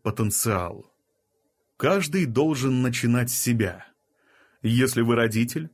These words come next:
спросите себя, какими качествами вы больше всего хотите, чтобы обладали дети, когда станут взрослыми?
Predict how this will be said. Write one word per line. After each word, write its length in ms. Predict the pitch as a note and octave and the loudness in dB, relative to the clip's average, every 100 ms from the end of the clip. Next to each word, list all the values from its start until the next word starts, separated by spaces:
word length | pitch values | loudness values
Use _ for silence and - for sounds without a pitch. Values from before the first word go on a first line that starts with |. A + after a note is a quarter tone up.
| - | -14
спросите 580 | - - G#3+ G3 - A2+ | -6 -2 0 0 -2 -2
себя, 460 | - B2 F#2+ A2 _ _ _ _ - | 0 0 -2 -6 _ _ _ _ -4
какими 460 | F3+ - D3+ A#2+ | -2 0 2 2
качествами 840 | A#2+ G3+ G3 C3 - G#2+ G2 F2+ E2+ | 2 -2 -2 -4 -2 -2 -2 -2 -4
вы 260 | G2+ F#2+ C3+ | -6 -2 -2
больше 480 | B2+ G3 F#3 - C#3 | 2 0 0 -4 -4
всего 340 | - C#3+ D#3 | 0 0 0
хотите, 500 | - C3 B2+ A#2 B2+ | 0 0 0 -2 -2
чтобы 380 | A#2+ - D3+ D#3 | -2 -2 0 0
обладали 540 | D3 D#3+ D#3 G3 F#3+ | 0 0 0 0 0
дети, 560 | C#3+ B2+ A#2 A#2+ A#2 A#2+ - _ | 0 2 2 0 -2 -4 -20 _
когда 360 | - C#3+ C#3 C3+ | -2 0 2 0
станут 460 | - C3+ B2+ C3 | 0 0 0 0
взрослыми? 840 | C3+ D3 C#3+ F#2+ G#2+ F#2 F2 - | -2 0 0 -2 -2 -4 -6 -14